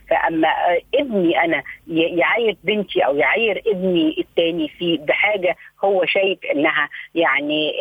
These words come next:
عيب فيه، ده حاجة خطيرة جدًا. المفروض ده يبقى مرفوض، والمفروض أنا، وعلى فكرة عمر التنمر ما بيحصل إلا لما إذا كان الطفل سمع حد عمل كده على فكرة.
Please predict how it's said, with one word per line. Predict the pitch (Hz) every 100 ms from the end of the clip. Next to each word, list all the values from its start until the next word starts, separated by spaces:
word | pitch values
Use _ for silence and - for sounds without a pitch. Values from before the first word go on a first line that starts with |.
| 139
عيب | 190 208 -
فيه، | 190 175 - -
ده | 147 220
حاجة | - 214
خطيرة | - - 185
جدًا. | 165 175 151
المفروض | 170 185 170 - 208
ده | 233
يبقى | 247 -
مرفوض، | 165 156 - 220 180 - - -
والمفروض | 170 175 165 247 196 220 220
أنا، | 190 - -
وعلى | 165 165 165 175
فكرة | 302 269 202
عمر | 269 285
التنمر | - 202 226 247 190
ما | 180
بيحصل | 170 254 -
إلا | 190 208 175
لما | 170 175
إذا | 175
كان | 180 269
الطفل | - 285 - 220 -
سمع | 311 262 - - -
حد | - 190
عمل | 165 165 151
كده | 175 156
على | -
فكرة. | - -